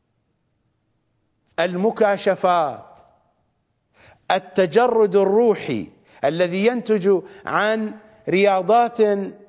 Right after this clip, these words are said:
روحية معقدة يمارسها المرتاضون الروحانيون، إلى أن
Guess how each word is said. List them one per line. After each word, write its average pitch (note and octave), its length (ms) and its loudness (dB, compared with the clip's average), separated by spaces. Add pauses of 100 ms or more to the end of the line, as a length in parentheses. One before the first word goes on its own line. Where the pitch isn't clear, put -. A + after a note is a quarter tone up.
(140)
روحية G3+ 760 2
معقدة E3 840 -2 (280)
يمارسها F3+ 1120 0 (960)
المرتاضون E3+ 1200 0 (480)
الروحانيون، D#3+ 1000 -2 (1500)
إلى C4 160 2
أن A#3+ 480 -2